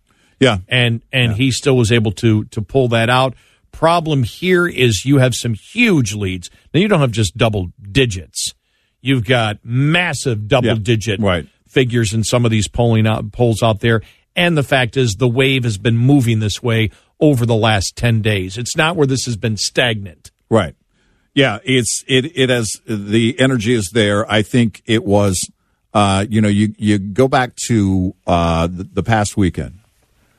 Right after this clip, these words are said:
Speaker 1: I think the D N C and the Bernie, uh, Ber-, or the Biden campaign, rather, are working together to bring these endorsements together, uh, almost in a staggered way, right? Because if you think about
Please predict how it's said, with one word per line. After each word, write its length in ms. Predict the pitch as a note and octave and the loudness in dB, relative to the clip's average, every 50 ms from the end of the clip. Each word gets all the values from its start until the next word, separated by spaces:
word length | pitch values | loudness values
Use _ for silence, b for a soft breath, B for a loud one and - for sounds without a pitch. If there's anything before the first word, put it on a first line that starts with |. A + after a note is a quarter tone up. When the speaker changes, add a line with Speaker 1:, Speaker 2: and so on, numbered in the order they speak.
| _ _ _ _ _ _ _ _ _ _ | _ _ _ _ _ _ _ _ _ _
Speaker 1:
I 160 | - G2+ A2 G#2+ | -2 0 0 0
think 420 | - - - - F3 F#3 F3+ D3+ | -2 -6 -2 0 2 2 2 0
the 100 | - B2+ | 0 -2
D 220 | G#2+ F#2 C3 C3+ | 0 2 2 2
N 140 | C3 A#2+ A#2+ | 2 0 0
C 480 | G2 - - C3+ B2+ A#2+ A#2 A2 A2 G#2+ | -2 -2 -2 0 0 2 2 2 2 2
and 100 | G2+ G2+ | 2 2
the 60 | F#2 | 2
Bernie, 420 | E2+ A2 A2 A2 A2 A2 G#2 F#2+ - _ _ _ - | 2 2 4 4 4 4 2 0 -4 _ _ _ -2
uh, 80 | G2+ F2+ | -2 -2
Ber-, 280 | D2+ C#2+ C2+ - - - | 0 0 -4 -4 -4 -2
or 160 | G2 E2 E2 | -2 -2 -2
the 100 | D#2 E2 | -2 -2
Biden 400 | D2+ D#2 A2 A2+ A#2 A2 G#2+ F#2+ | 0 0 0 0 2 2 0 0
campaign, 340 | - G#2 F#2 F2+ G2 F#2 F2+ | 0 -2 -2 0 0 0 2
rather, 300 | F2+ F2+ E2+ F2 F2+ - - | 2 2 0 0 -2 -4 -2
are 460 | - F#2 F2+ F#2 F2+ F2 F2 E2+ E2+ E2 _ _ _ _ _ _ _ _ _ _ _ _ _ _ _ _ _ _ _ _ _ _ _ - | 0 2 2 2 2 0 0 -2 -2 -4 _ _ _ _ _ _ _ _ _ _ _ _ _ _ _ _ _ _ _ _ _ _ _ -6
working 480 | F#2+ G2 B2 C#3+ D3+ - - D#3+ C#3+ B2 | 0 2 4 2 2 2 0 0 0 0
together 500 | - - G#2+ F#2 A2+ G#2+ G#2+ G2+ G2+ G2 | 0 -2 -2 0 2 2 2 2 0 0
to 120 | E2+ E2 | 0 -2
bring 320 | E2 D#2 G#2 A2 A2+ A2 | 0 2 2 4 4 4
these 240 | G2+ G#2 G#2 F2+ - | 4 2 2 2 2
endorsements 760 | G2 F#2 F2 D#2+ G#2 G#2+ A#2 A2+ - A2 G2 F#2 F2+ - - | 2 2 4 4 4 4 2 2 0 0 0 0 0 -2 -6
together, 680 | - - G2 E2+ D#2 F#2 F2 E2 E2+ E2+ E2 E2 D#2+ - _ _ _ _ _ _ _ _ _ _ _ _ _ _ - | -4 -2 -2 0 2 2 2 2 2 0 0 0 -2 -4 _ _ _ _ _ _ _ _ _ _ _ _ _ _ -2
uh, 260 | - F#2 F#2 F2 F2 - _ | 0 0 2 2 0 -4 _
almost 440 | - C3 D#3+ F#3 F3+ D#3+ B2+ - - | 0 2 2 2 2 0 -2 -2 -2
in 80 | A#2 A2 | 0 0
a 60 | F#2 | 0
staggered 640 | - - - - - B2 G#2+ G#2+ G#2 F#2+ F2 D#2+ D#2 | -2 -4 -10 -6 -2 0 0 0 0 -4 -4 -6 -6
way, 380 | D#2 D#2+ E2 C2+ A#1 - - _ _ _ _ - | -4 -4 -4 -6 -6 -12 -16 _ _ _ _ 0
right? 260 | E2+ E2 F2+ G2 - - _ _ _ _ _ _ _ - | 2 4 4 2 0 -2 _ _ _ _ _ _ _ -8
Because 240 | - F#2 G2+ F#2 F2+ | -2 0 0 0 0
if 80 | F2+ | 0
you 100 | F2+ F#2+ | -2 -4
think 220 | F2+ - F3+ F#3 F3 | -2 0 0 0 2
about 260 | A#2 A#2+ A2 G#2+ | 2 2 2 0